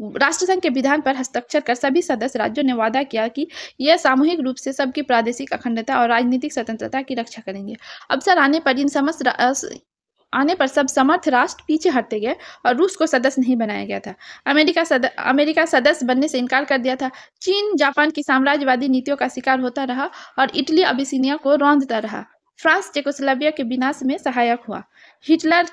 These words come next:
चेक राज्यों को हड़पता रहा और ब्रिटेन तथा फ्रांस देखते रहे। धोखेबाजी की नीति से आक्रमण प्रवृत्तियों को काफ़ी प्रोत्साहन मिला। जापान ने चीन पर आक्रमण कर मंचूरिया पर अधिकार कर लिया।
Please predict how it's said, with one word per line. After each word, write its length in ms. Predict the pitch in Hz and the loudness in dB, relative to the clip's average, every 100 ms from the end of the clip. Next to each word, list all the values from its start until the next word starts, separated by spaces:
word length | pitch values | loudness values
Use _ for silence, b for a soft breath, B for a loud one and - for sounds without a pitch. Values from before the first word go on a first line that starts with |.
| - | 0
चेक 220 | 320 320 | 0 4
राज्यों 340 | 269 254 302 | 2 2 2
को 80 | 302 | 2
हड़पता 380 | 269 247 240 294 | 2 2 2 -2
रहा 240 | 269 277 - B B - | 0 -2 -4 B B 2
और 140 | 302 | 4
ब्रिटेन 380 | 233 277 320 339 | 4 2 2 2
तथा 220 | 262 269 | 2 2
फ्रांस 340 | - 247 277 - | 2 2 0 2
देखते 340 | 254 262 254 | 2 2 0
रहे। 220 | 208 208 - B B 233 | -2 -4 -12 B B 2
धोखेबाजी 520 | 294 359 339 285 311 | 4 6 4 4 2
की 120 | 294 | 2
नीति 260 | 262 262 311 | 2 2 0
से 120 | 262 | 0
आक्रमण 420 | 240 - 254 294 | 0 0 0 0
प्रवृत्तियों 540 | - 240 226 - 285 | 0 0 0 0 2
को 100 | 285 | 2
काफ़ी 300 | 240 226 247 | 0 0 -2
प्रोत्साहन 520 | 247 233 - 233 269 269 | -4 -6 -4 -2 0 2
मिला। 200 | 254 254 B B - | 0 -4 B B 0
जापान 360 | 262 269 311 311 | 2 2 2 2
ने 100 | 269 | 0
चीन 280 | - 302 | -2 -2
पर 140 | 311 262 | 2 2
आक्रमण 420 | 233 247 247 269 | 2 -2 0 0
कर 160 | 262 262 | 2 2
मंचूरिया 460 | 247 240 240 254 | 2 0 0 0
पर 160 | 262 262 | 2 0
अधिकार 440 | - 254 254 247 | 2 0 2 2
कर 160 | 240 208 | 2 -2
लिया। 220 | 214 214 | -2 -6